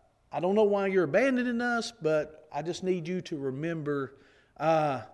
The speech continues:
these things." And he, again, he's still trying to find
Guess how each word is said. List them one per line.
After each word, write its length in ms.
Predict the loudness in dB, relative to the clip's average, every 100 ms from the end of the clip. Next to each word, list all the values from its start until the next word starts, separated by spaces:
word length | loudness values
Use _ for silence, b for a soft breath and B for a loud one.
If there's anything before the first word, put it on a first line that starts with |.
| -6
these 380 | 0 0 0 -8
things." 520 | -4 -2 -2 -6 -12
And 140 | -10 -8
he, 160 | -6
again, 340 | -6 0 2 2
he's 140 | 0
still 240 | 0 0 0
trying 300 | -4 -4 -4
to 60 |
find 480 | -6 -4 -2 -4